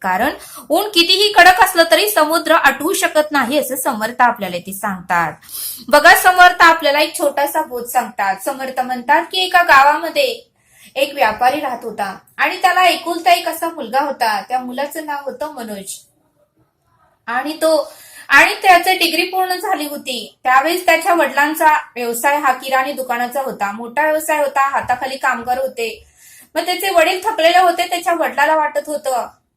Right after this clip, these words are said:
त्याच्या वडिलाला वाटत होतं की बाबा याच्यानंतरचा व्यवसाय माझ्या मुलानेच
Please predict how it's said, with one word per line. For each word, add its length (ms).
त्याच्या 240
वडिलाला 440
वाटत 320
होतं 340
की 80
बाबा 320
याच्यानंतरचा 720
व्यवसाय 380
माझ्या 320
मुलानेच 520